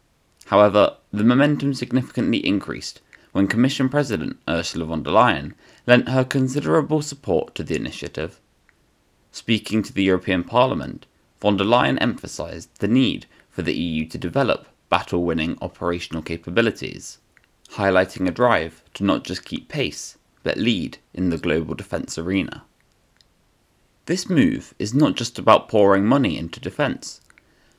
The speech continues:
Von der Leyen has outlined a vision for a more integrated and efficient European defence industry,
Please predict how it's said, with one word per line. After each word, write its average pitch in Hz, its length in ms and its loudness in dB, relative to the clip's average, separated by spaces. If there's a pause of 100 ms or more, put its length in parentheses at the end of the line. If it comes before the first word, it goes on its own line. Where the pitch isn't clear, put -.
Von 95 200 2
der 98 80 2
Leyen 98 540 2
has 131 180 -4
outlined 113 480 2
a - 20 -2
vision 95 480 -2 (300)
for 107 140 2
a - 20 6
more 98 240 6
integrated 95 720 0 (100)
and 92 140 -2
efficient 95 580 -6
European - 440 -4
defence 131 360 -2
industry, - 540 -8